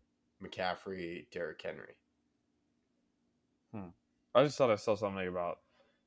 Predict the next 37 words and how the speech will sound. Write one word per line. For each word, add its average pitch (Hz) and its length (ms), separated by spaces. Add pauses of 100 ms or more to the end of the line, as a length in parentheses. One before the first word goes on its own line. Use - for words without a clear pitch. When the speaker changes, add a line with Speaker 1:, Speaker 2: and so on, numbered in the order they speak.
(240)
Speaker 2:
a 95 120
hundred 101 360
twenty-three 98 400
point 92 240
nine 90 240
yards 87 240
per 87 140
game 90 280 (100)
for, 90 220 (760)
uh, 87 280 (320)
Henry, 98 400
but 113 200
maybe 156 280
that 143 100
was 131 160
in 123 140
the 110 60
last 110 280
couple 107 240
seasons 87 720 (140)
or 113 160
all 110 180
time. 90 540 (160)
Yeah, 113 80
that's 120 180
probably 87 360
what 85 100
it 85 80
was. 87 400 (400)
Okay, 101 240
that 92 180
makes 92 240
a 87 60
lot 85 240
more 85 160
sense. 82 360 (2250)
Speaker 1:
Yeah, 90 200